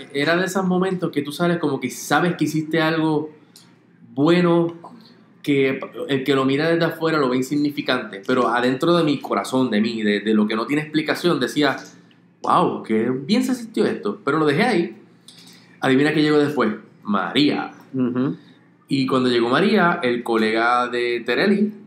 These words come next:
Speaker 1: de la de radio, se tuvo que ir a Orlando.
Speaker 2: Sí, me lo contaste.
Speaker 1: Ah,
Speaker 2: Ahora
Speaker 1: pues,
Speaker 2: sí me acuerdo, ahora sí me
Speaker 1: pues,
Speaker 2: acuerdo.
Speaker 1: al, al, al irse a Orlando, me entero de que ella, desde el día que yo fui, pensó lo mismo.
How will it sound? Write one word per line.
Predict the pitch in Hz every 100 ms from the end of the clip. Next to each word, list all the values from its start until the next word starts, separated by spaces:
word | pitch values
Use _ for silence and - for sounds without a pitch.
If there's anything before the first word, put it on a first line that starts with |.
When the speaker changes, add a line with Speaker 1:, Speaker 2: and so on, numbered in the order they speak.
| -
Speaker 1:
de | 107 101
la | 95
de |
radio, | 127 202 190
se | 175
tuvo | 113 101 98
que |
ir | 113
a |
Orlando. | 196 180 160 175 - - - _ _ -
Speaker 2:
Sí, | 165 160
me |
lo | 139
contaste. | 127 117 117 104
Speaker 1:
Ah, | 101 101 107 110
Speaker 2:
Ahora | 123
Speaker 1:
pues, | 135
Speaker 2:
sí | 151
me | 139
acuerdo, | 127 120 107
ahora | 120 131
sí | 120
me | 123
Speaker 1:
pues, | 113 110 110 107 101
Speaker 2:
acuerdo. | 113
Speaker 1:
al, | 110 104
al, | 107 107 104 107
al | 98
irse | 95 95 113
a | 107
Orlando, | 107 180 247 170 202 208 - - - -
me | 123
entero | 117 110 170 208
de | 160 131
que | 113 104
ella, | 113 156 143 147 143
desde | 120 113
el | 107
día | 104
que | 120
yo | 131
fui, | 240 247
pensó | 147 120
lo | 143
mismo. | 185 135 -